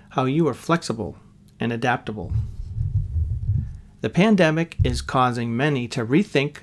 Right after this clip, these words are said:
their careers and ask hard questions about whether they're doing purposeful work. They want to know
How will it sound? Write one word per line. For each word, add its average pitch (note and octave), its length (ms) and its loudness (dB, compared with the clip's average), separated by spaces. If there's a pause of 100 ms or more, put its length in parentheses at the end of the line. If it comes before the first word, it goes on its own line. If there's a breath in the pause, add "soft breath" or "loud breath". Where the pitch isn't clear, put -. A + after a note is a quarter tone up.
their A#2+ 160 0
careers C3 580 0 (380 loud breath)
and F#3 120 4
ask G3+ 280 4
hard D#3+ 240 6
questions G#3 420 0
about B2 300 0
whether C#3+ 260 0
they're C3+ 180 2
doing C#3 360 0
purposeful C3+ 640 -2
work. G#2+ 440 -2 (1040 soft breath)
They F3+ 120 6
want A3 200 4
to F#3+ 60 2
know D3 440 2